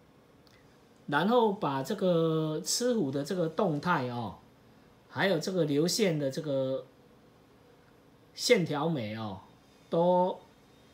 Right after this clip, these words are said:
给它雕出非常好的这个，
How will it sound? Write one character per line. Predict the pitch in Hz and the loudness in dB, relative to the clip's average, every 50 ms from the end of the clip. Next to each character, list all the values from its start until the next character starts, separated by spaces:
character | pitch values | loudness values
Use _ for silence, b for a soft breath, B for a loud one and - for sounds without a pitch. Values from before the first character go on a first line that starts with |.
| - - - | -20 -10 -4
给 | 139 123 117 | -2 -2 0
它 | 139 143 151 156 156 160 156 - | 0 0 0 0 0 -2 -2 -2
雕 | - 170 151 147 147 | 0 0 2 2 0
出 | 151 - - - 143 143 147 156 180 - - - - - - - - - | -2 -4 -6 -8 -8 -6 -6 -8 -10 -12 -16 -20 -20 -20 -20 -20 -20 -8
非 | - 185 185 | -2 0 0
常 | 180 - 135 120 120 139 | 0 0 -2 -4 -4 -6
好 | 143 139 120 104 101 | -6 -4 -4 -6 -6
的 | 104 110 110 | -6 -8 -8
这 | - 135 | -8 -8
个， | 123 131 117 113 110 107 | -8 -8 -8 -8 -8 -10